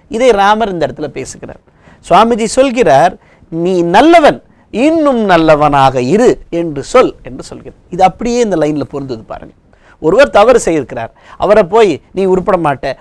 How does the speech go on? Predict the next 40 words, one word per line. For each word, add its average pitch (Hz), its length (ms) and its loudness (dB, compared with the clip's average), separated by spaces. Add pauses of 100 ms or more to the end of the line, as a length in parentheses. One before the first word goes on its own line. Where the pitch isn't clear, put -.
உங்ககிட்ட 165 260 -4
பொறுப்பு 185 340 0
கொடுத்தேன் 170 260 -4
பார், 147 200 -2 (100)
எவ்வளவு 202 260 2
பெரிய 175 180 -2
தப்பு" 165 380 -4 (180)
அப்படின்லாம் 202 260 -6
சொன்னா 240 240 -6
நாளைக்கு 220 340 0
அவர் 196 140 -2
முகத்துல 233 300 -2
முழிக்கவே 220 420 -2
முடியாது, 180 420 -4 (200)
அவர்கிட்ட 226 340 2
நம்ம 240 240 -4
வேலைகளை 226 380 2
வாங்கி 214 280 -2
கொள்ளவே 214 380 0
முடியாது. 202 520 -4 (280)
அந்த 202 340 -4
சமயத்திலையும், 214 640 -8 (440)
"பரவாயில்ல, 392 300 4
இவ்வளவு 302 300 2
நல்ல 262 260 2
முயற்சி 285 320 0
பண்ணியிருக்கிற, 240 560 0 (460)
ஆனா 311 180 4
இது 254 200 2
இப்படி 302 300 2
கொண்டு 370 260 2
வந்திருந்தா 339 260 2
நல்லா 220 260 2
இருந்திருக்கும், 160 400 -4 (400)
நெக்ஸ்ட் 233 360 -2
டைம் 285 340 2 (140)
இதுல 214 240 2
கவனம் 269 360 4
செலுத்தி 247 380 0
செய், 190 280 -2